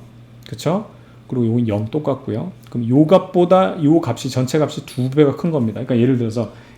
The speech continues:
A는 B 플러스 C다 그러는데 지금 요 두 번째 조건은 이 에이는 이라고 주어진 거예요. 그럼 이거 어떻게 돼야 돼? 이 비 플러스 이 씨가 돼야 되는 거지.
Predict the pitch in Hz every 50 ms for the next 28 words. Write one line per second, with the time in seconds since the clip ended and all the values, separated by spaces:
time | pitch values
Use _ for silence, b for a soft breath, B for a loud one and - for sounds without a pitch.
0 | B - 110 107 120 131 139 143 143 147 160 170 180 185 190 190 190 190 190 190
1 | - - - 123 127 - 156 156 151 151 151 135 - 185 160 165 147 139 127 127
2 | 123 120 123 127 123 113 113 117 113 - - 123 131 165 156 156 160 139 123 127
3 | - 127 147 160 147 110 107 B B B B B - _ - 131 151 175 190 202
4 | 220 214 - 135 135 147 156 165 190 233 254 226 170 151 147 143 139 117 - 127
5 | 123 120 110 113 107 98 92 90 90 95 98 - - _ - - - - - -
6 | _ - 196 208 196 180 143 123 - 139 156 139 127 110 101 90 - 95 90 -
7 | - - - - - - - _ - 135 127 156 160 202 220 208 - 214 214 208
8 | - - 143 117 - - 165 170 151 135 123 113 107 98 92 92 90 87 87 -
9 | -